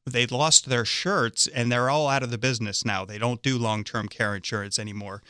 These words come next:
But more likely, what you have these days, if you, if you have a long-term care insurance policy, uh, is one that has certain limits baked into it that you need to know about. So one would be what's called the elimination period. So when you look at your policy documents,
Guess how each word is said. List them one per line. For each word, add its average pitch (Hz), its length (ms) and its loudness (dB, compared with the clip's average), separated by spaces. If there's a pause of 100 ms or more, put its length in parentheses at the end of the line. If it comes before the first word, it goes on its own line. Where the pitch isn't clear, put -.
(200)
But 156 140 -2
more 226 200 4
likely, 170 380 2
what 147 220 -2
you 143 100 0
have 127 280 0
these 135 240 0
days, 113 300 2
if 120 200 -6
you, 120 260 -2
if - 140 -8
you 120 120 2
have 117 640 0
a 123 40 0
long-term 110 500 0
care 110 260 0
insurance 110 400 -2
policy, 110 640 2 (520)
uh, 123 280 4
is 127 120 2
one 160 280 4
that 139 120 0
has 156 300 2
certain 135 320 4
limits 123 460 0
baked 123 300 0
into 117 340 0
it 95 100 -12
that 104 140 -10
you 123 120 0
need 123 220 2
to 107 100 -6
know 113 220 0
about. 95 400 -6
So 117 300 2
one 127 480 0
would 127 140 0
be 117 260 0
what's 110 300 -4
called 117 360 -2
the 110 320 -4
elimination 120 840 2
period. 95 640 -2
So - 220 0
when 107 140 -2
you 107 100 -4
look 120 200 -4
at 120 60 -6
your 120 100 -10
policy 120 500 2
documents, 113 720 0